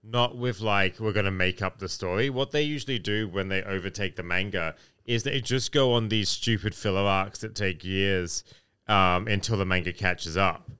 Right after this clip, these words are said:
and then they go back to the main story. So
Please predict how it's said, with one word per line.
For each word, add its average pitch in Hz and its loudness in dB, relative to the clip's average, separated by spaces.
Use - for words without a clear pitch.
and 92 0
then 90 0
they 90 4
go 87 0
back 82 2
to - -8
the 85 -4
main 80 -2
story. 85 -2
So 107 4